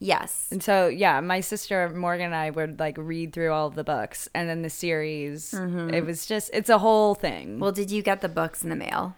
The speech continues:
Speaker 2: No, I rent, I went to the library.
Speaker 1: Okay, so I was obviously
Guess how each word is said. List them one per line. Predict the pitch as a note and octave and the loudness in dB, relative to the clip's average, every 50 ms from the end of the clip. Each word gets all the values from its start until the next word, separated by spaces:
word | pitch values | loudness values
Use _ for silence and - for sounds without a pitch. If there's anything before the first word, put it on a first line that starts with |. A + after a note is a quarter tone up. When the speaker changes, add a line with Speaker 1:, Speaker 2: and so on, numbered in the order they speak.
| _ _ _ _ _ _ _ - | _ _ _ _ _ _ _ -2
Speaker 2:
No, | - G#3+ G#3+ G#3+ G3+ G3 F#3+ F#3 | 4 6 8 10 10 10 8 8
I | C#3 F#3 F#3 F#3 F#3 - - | 8 8 6 6 4 2 0
rent, | F#3 E3+ F#3+ F#3+ F#3+ - G3 - | -2 0 2 2 2 0 2 4
I | - G3 G3 G3 | 6 6 6 6
went | F#3 G3 G3 F#3 E3+ | 4 0 -2 -2 -2
to | E3 | -2
the | E3+ D#3 | -2 -2
library. | D3 C#3 A2+ C#3 A2 A2 G#2+ F2+ E2 C#2+ E2 F3+ F3 F3+ - - - - - | 0 0 -2 -2 0 0 0 0 -2 -4 -4 -6 -8 -10 -12 -14 -6 -2 0
Speaker 1:
Okay, | G3+ F#3+ F#3 | 2 2 2
so | F3 F3+ G#3+ G3 | 2 4 8 10
I | F#3 F#3 G#3 | 10 10 10
was | G#3+ A#3 A3+ G3+ - | 8 6 4 4 4
obviously | - B2+ F#3 F#3 F3+ F#3 F3+ F3+ F3 - - F3+ F3+ F3 E3+ E3+ E3+ E3 E3 D#3+ D#3+ - | 6 6 8 8 6 6 4 4 4 2 0 2 4 4 4 4 2 2 0 0 -2 -4